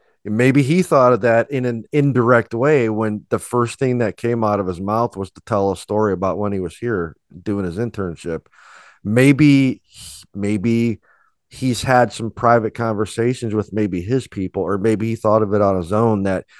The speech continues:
what this organization needs is what you said, and I can do that because I was here before.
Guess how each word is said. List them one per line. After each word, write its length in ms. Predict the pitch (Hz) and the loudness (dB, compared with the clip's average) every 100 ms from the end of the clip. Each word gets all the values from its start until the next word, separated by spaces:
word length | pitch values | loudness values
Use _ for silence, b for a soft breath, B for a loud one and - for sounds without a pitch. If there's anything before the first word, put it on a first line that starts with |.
| b - | b -2
what 320 | 104 123 - | 2 2 2
this 240 | 135 - | 0 0
organization 960 | - 113 113 104 95 107 110 - 95 101 | 2 4 4 0 -4 -2 -4 -4 -6 -2
needs 340 | 113 107 92 - | 0 0 -4 -4
is 200 | 117 104 | 0 0
what 220 | 101 107 98 | 2 0 2
you 240 | 107 127 | 2 2
said, 420 | - 85 76 78 b b b _ | 0 -4 -4 -8 b b b _
and 200 | 117 104 - | -2 -2 -2
I 140 | 104 117 | -2 -2
can 240 | - 95 | -2 -4
do 220 | 110 117 | 2 4
that 300 | 95 90 90 | 4 0 -2
because 280 | 98 - 92 | -6 -4 0
I 100 | 104 | 0
was 160 | 98 80 | 0 -2
here 480 | - 127 78 73 62 | -6 -4 -2 -6 -10
before. 540 | - 71 71 65 67 | -12 -8 -6 -6 -8